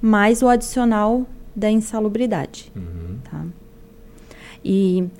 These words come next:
Speaker 1: as inscrições vão até o dia trinta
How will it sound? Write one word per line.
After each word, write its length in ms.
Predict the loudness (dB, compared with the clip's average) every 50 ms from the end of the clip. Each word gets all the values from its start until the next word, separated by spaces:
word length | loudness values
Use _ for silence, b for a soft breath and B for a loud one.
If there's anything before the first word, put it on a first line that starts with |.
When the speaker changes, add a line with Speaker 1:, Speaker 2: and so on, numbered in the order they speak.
| -6 0
Speaker 1:
as 160 | 2 4 4
inscrições 540 | 4 4 2 0 -4 -4 0 0 0 2 2
vão 200 | 2 0 0 0
até 360 | 0 -2 -2 -2 0 0 2
o 80 | 2 0
dia 240 | 2 2 2 2 2
trinta 720 | 0 -2 -4 -2 0 0 0 0 0 0 0 0 0